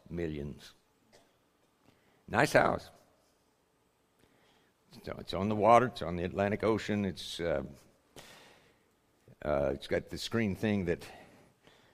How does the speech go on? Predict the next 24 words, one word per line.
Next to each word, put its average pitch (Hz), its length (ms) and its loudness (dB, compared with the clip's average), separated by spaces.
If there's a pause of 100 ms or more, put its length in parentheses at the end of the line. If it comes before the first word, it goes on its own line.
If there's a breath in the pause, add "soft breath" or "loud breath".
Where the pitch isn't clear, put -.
(120)
comes 92 240 -4
up 92 180 0
over 90 480 2 (680)
all 90 160 4
this 90 280 -2
area 95 300 4
that 80 140 -2
it's, - 160 -12 (100)
that's - 240 -8
the - 80 -10
pool 98 480 -2
and 85 80 -4
all 87 160 -2
of 80 80 -4
this 82 220 -2
out 87 140 4
here, 90 100 0
and 87 100 -2
it - 80 -8
goes 76 240 -6 (340 soft breath)
right 95 200 6
up 98 120 2
over 95 200 4
the 85 180 0